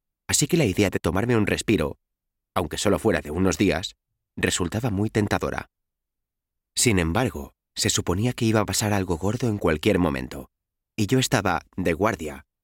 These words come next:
por si había que emprender una misión. Peor aún, solo faltaba una semana para mi cumpleaños, y había una profecía que afirmaba que ocurrirían cosas terribles cuando cumpliera los dieciséis.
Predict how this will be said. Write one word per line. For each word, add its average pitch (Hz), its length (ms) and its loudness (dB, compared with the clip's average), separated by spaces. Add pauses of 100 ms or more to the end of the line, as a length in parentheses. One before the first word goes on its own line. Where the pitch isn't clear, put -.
(180)
por 92 140 -2
si 87 160 -2
había 104 200 0
que 113 120 0
emprender 85 480 0
una 78 100 0
misión. 69 500 -4 (600)
Peor 107 240 2
aún, 80 360 -2 (600)
solo 104 280 0
faltaba 98 380 -2
una 101 180 0
semana 95 420 -2
para 101 180 -2
mi 98 80 -2
cumpleaños, 80 720 -4 (800)
y 92 140 -2
había 92 300 4
una 87 160 0
profecía 80 600 -2 (220)
que - 80 0
afirmaba 90 440 -2
que 107 120 0
ocurrirían 92 500 0
cosas 104 320 -2
terribles 73 680 -4 (160)
cuando 85 240 2
cumpliera 85 440 -2
los 71 200 -6
dieciséis. - 640 -2